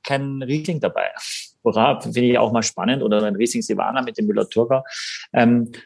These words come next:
und da-, das können sie vielleicht noch viel besser. Und, äh, und natürlich ist das alles eher im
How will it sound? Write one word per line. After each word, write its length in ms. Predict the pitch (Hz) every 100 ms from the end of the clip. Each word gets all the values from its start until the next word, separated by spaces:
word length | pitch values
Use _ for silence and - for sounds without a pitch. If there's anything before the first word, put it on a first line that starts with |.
| _ _
und 220 | 123 123
da-, 80 | 131
das 180 | 123 -
können 200 | 147 147
sie 100 | 131
vielleicht 260 | 123 123
noch 100 | 135
viel 160 | 120 113
besser. 460 | 110 - 165 156 -
Und, 320 | 127 123 -
äh, 320 | 131 123 120 -
und 100 | 123
natürlich 380 | 117 151 143 135
ist 200 | 123 127
das 280 | 127 - _ _ 175
alles 300 | 139 143 139
eher 260 | - 135
im 240 | 123 127